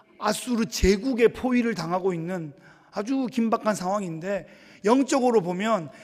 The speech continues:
지금 아수르 제국의 도전만이 무서운 것이 아니라 실제로 그 남유다 그 내부적으로,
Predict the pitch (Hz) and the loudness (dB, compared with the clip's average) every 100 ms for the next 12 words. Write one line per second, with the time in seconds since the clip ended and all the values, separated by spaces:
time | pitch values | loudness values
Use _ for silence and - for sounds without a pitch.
0 | - - 214 214 226 233 - 285 269 196 | -20 -12 -6 -4 -2 -4 -4 -2 0 2
1 | 226 233 240 196 202 226 214 202 214 196 | 2 2 0 0 2 2 2 2 2 0
2 | 175 220 214 202 175 156 170 170 156 135 | 0 0 2 0 -2 -6 -8 -8 -10 -14
3 | - - - - - 269 - 262 254 233 | -20 -20 -20 -10 -4 -4 -2 0 0 2
4 | 247 220 185 233 233 196 190 214 214 214 | 0 0 0 0 0 -2 2 2 2 0
5 | 208 208 165 165 190 302 269 226 196 180 | -6 -4 0 0 2 2 4 4 2 2
6 | 185 175 151 131 131 | 0 0 -6 -12 -18